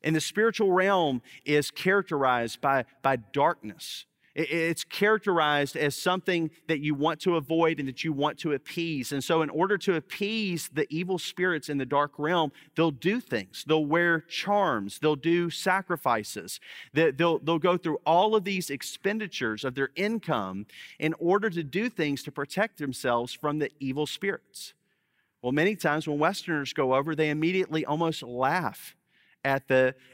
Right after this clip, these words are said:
at the people in these other nations saying, "I can't believe you're wasting your money on this. Why are you doing this? Why are you acting like there's evil spirits and all these things?" And it gives us away that we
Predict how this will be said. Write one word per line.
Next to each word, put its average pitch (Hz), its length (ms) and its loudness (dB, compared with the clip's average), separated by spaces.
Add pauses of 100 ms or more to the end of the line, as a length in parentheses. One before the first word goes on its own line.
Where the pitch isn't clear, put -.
at 147 140 0
the 143 80 -2
people 170 380 -2
in 143 40 -2
these 139 180 -4
other 127 220 -2
nations 127 480 -4
saying, 117 320 -4
"I - 60 -10 (340)
can't 180 180 -2
believe 151 240 0
you're 123 120 -2
wasting 156 480 -4
your 113 100 -2
money 170 340 -2
on - 220 -18
this. - 320 -16 (520)
Why - 100 -8
are 220 100 0
you 202 180 -2
doing 196 380 0
this? 113 220 0
Why 156 80 2
are 202 100 4
you 220 140 2
acting 196 260 2
like 185 200 0
there's 165 180 -2
evil 190 260 -4
spirits 180 640 0
and 135 80 -4
all 160 180 0
these 151 280 -6
things?" 143 560 -4 (420)
And 127 100 -2
it 110 140 -8
gives 151 420 0
us 135 280 -4
away 113 420 -6 (1300)
that 131 140 -2
we 135 500 2